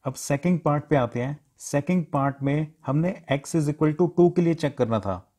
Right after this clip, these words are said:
तो पहले तो दोबारा से आप पॉलिनोमियल को लिखोगे, P X is equal to x plus two। अब क्योंकि हमने टू पे चेक करना है ना, तो आप लिखोगे put x is equal to two। पॉलिनोमियल में जहां जहां पे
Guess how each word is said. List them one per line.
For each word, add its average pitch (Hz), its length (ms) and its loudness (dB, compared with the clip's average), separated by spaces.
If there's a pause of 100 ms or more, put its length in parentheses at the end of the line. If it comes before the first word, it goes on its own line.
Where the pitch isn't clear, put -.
(640)
तो 147 60 0
पहले 131 360 0
तो 160 240 0
दोबारा 131 440 2
से 156 140 -2
आप 151 140 -2
पॉलिनोमियल 147 440 2
को 156 100 0
लिखोगे, 127 440 -2 (440)
P 143 180 4
X 147 260 -4 (160)
is 123 120 -4
equal 147 260 0
to 151 140 2
x - 240 -4
plus 151 240 0
two। 127 120 0 (760)
अब 120 140 -2
क्योंकि 156 240 4
हमने 175 180 2
टू 160 200 4
पे 165 120 0
चेक 160 220 -2
करना 127 180 0
है 123 60 -2
ना, 143 160 -4 (280)
तो 135 60 -2
आप 131 120 -4
लिखोगे 151 300 0 (120)
put 170 220 0 (280)
x 135 240 -4
is 151 160 0
equal 151 220 0
to 139 180 0
two। 101 140 -2 (800)
पॉलिनोमियल 143 540 2
में 147 320 0
जहां 131 260 0
जहां 147 180 0
पे 165 180 0